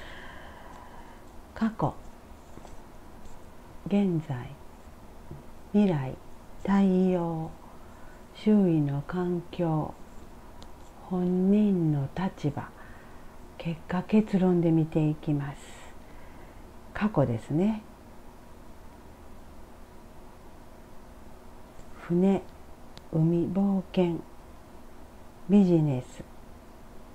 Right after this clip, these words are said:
新しいスタート。こちらの熊。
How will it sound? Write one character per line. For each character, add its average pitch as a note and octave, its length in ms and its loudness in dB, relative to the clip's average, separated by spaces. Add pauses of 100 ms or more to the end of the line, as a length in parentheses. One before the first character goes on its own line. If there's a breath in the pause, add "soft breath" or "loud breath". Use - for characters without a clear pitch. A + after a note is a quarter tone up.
(540)
新 E3+ 280 0
し F#3 260 2
い C#3 60 4
ス - 180 -10
タ D#3+ 80 -2
ー C3 140 -2 (100)
ト。 - 60 -8 (1000 loud breath)
こ D3 140 -4
ち - 160 -2
ら D3 160 4
の F#3 220 4 (120)
熊。 G3+ 320 6